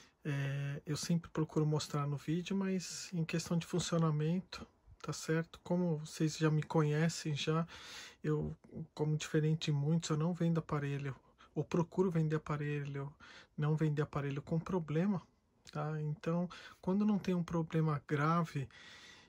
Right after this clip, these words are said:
e dá pra ser usado o computador, então eu prefiro doar do que tá vendendo, correto? Então, é, que nem esse aparelho aqui, ó, tá?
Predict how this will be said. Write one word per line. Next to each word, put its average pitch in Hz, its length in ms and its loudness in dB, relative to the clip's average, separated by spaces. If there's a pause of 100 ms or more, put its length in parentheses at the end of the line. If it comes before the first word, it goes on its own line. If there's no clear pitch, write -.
(100)
e 143 320 -2
dá 147 180 2
pra - 160 -2
ser - 160 -2
usado 143 300 -2
o - 40 -4
computador, 151 600 -2
então 160 240 0
eu 175 80 -2
prefiro 175 520 -2 (140)
doar 165 480 6
do 170 160 -6
que 170 320 -4 (340)
tá 156 120 -2
vendendo, 139 580 -2 (260)
correto? 139 560 -4 (600)
Então, 151 880 -2 (1040)
é, 135 540 -2 (160)
que - 100 -2
nem 147 240 2
esse 160 180 0
aparelho 175 400 2
aqui, 202 340 0
ó, 190 100 0 (720)
tá? 160 280 -2